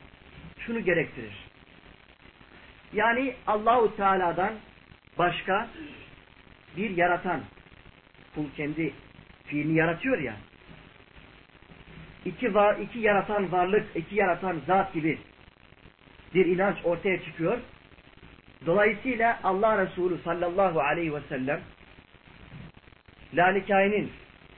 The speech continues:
tahric etmiş olduğu rivayette Usul-i İtikad Ehl-i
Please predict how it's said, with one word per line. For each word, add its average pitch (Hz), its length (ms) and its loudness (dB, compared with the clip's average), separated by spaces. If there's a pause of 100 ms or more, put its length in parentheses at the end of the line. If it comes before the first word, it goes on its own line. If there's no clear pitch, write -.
(200)
tahric 180 320 -2
etmiş 165 320 -6
olduğu 151 460 -2 (840)
rivayette 151 640 0 (560)
Usul-i 160 380 0
İtikad 151 380 -4
Ehl-i 143 200 -4